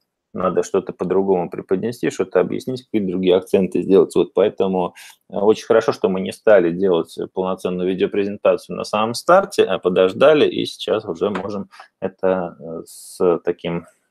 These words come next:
уже трезвым взглядом на маркетинг марафона всё это преподнести так, чтобы всё было хорошо. Так, а, ну ладно, о видеопрезентации поговорим с вами отдельно ещё в ближайшие дни.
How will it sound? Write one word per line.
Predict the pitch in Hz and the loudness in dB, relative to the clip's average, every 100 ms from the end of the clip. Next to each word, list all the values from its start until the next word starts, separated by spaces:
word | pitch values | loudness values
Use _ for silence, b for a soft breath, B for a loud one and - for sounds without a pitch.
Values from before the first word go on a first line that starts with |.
| _ | _
уже | - 85 - | -12 -10 -6
трезвым | - 104 85 85 | 2 2 2 -4
взглядом | 85 95 92 85 82 82 | -6 0 2 4 0 -4
на | 85 90 82 76 - _ _ _ _ _ | -6 -6 -4 -6 -10 _ _ _ _ _
маркетинг | - 87 - 95 113 156 151 | -2 -2 0 0 0 -4 -8
марафона | 147 139 131 - 123 113 104 95 | -2 0 0 2 0 2 -2 -4
всё | - - 104 | -8 -8 -6
это | 101 - | -6 -8
преподнести | - 87 - 90 90 - - 113 B B B B B _ | -6 -4 -2 -2 -4 -8 -6 -6 B B B B B _
так, | 95 92 | 0 0
чтобы | - 85 90 85 | -4 -2 -2 -4
всё | - | -4
было | 85 85 | 0 0
хорошо. | - 92 90 - 78 - _ _ _ _ _ _ _ _ - - | 2 0 0 0 -4 -4 _ _ _ _ _ _ _ _ -4 2
Так, | 92 - | 2 2
а, | - 95 | 2 4
ну | 90 135 | 4 4
ладно, | 135 78 60 76 | 4 4 0 0
о | |
видеопрезентации | 104 123 104 113 117 123 104 - 85 | 2 4 4 4 2 4 2 0 -4
поговорим | - 90 95 113 113 | -2 0 4 4 2
с | - | 0
вами | 92 90 98 | -4 -2 -2
отдельно | 110 143 180 156 | 0 2 2 0
ещё | 101 - 87 - | -4 -2 -2 -2
в | 87 | -4
ближайшие | 92 92 90 - 95 | -2 0 0 -2 -4
дни. | 95 92 - | -2 -4 -6